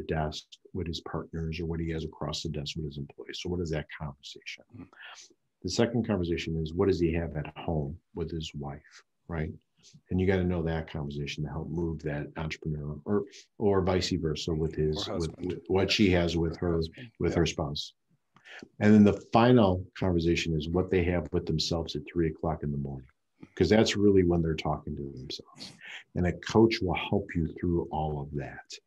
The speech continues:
Speaker 1: you know, and, and that's what you gotta look for.
Speaker 2: Excellent. Well, great final thought there. Uh, my guest has been Nick Louisi, founder of sales performance team dot com.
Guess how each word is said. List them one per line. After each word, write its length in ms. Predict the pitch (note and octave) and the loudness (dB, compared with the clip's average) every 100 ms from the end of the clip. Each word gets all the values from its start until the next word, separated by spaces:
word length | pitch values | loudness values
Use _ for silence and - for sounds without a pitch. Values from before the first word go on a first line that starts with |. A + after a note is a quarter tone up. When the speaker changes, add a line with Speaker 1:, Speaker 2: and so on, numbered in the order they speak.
| - - _ - - - | -20 -20 _ -20 -20 -2
Speaker 1:
you 100 | D#2+ | 2
know, 240 | D2 D2 - - | 2 0 -10 -4
and, 500 | F2 E2 E2 D#2 D2+ F#2 | 0 2 4 2 0 0
and 120 | F2+ | 4
that's 520 | F#2 F#2+ - - - _ | 6 4 2 -2 -6 _
what 200 | F2+ F2 | -6 -4
you 60 | - | -4
gotta 140 | E2 D2+ | -4 -4
look 200 | C#2+ - | -6 -12
for. 160 | - - _ _ _ _ _ _ _ _ - | -20 -20 _ _ _ _ _ _ _ _ -8
Speaker 2:
Excellent. 380 | F#2 - F2 G#2+ | -6 -4 -6 0
Well, 260 | A#2 G2 - - - | 2 0 -8 -20 -6
great 300 | - C#3 C3+ | 4 4 4
final 320 | - C#3 C3 | 6 8 8
thought 320 | A#2+ C3 A#2+ - | 6 6 6 6
there. 380 | A2 A2 G#2+ G#2+ | 4 6 4 0
Uh, 120 | G2+ | 0
my 160 | G#2 | -2
guest 260 | G#2+ A2+ - | 2 2 2
has 100 | G#2 | -2
been 200 | B2 G#2+ | 0 2
Nick 200 | A2 - | 2 -2
Louisi, 480 | A2 G#2+ G#2 G#2+ G#2 | -4 -2 -2 -6 -4
founder 480 | A2+ G2+ G2+ G#2 G2+ | -2 -2 0 -2 -2
of 280 | G2 F#2 | -2 -2
sales 340 | - A2 G2 F#2+ | -4 0 0 -2
performance 580 | - - G#2 G2+ G2 - | -10 -4 -2 -2 -4 -4
team 240 | A2 G2+ | -2 -2
dot 240 | G2 F#2 | -2 -4
com. 420 | - G#2 G#2 G#2 | -2 0 2 0